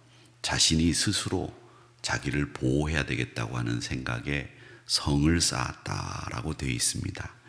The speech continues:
십칠 절 말씀에 보니까 성을 뭐라고 이름을 하였느냐 하면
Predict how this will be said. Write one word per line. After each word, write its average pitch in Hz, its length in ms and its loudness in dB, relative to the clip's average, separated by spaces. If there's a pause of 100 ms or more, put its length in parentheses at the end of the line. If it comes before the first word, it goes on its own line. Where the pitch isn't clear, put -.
(420)
십칠 - 420 4
절 87 180 8
말씀에 67 540 6
보니까 62 680 0 (420)
성을 67 760 4
뭐라고 65 400 4
이름을 71 340 4
하였느냐 64 480 0
하면 87 360 -2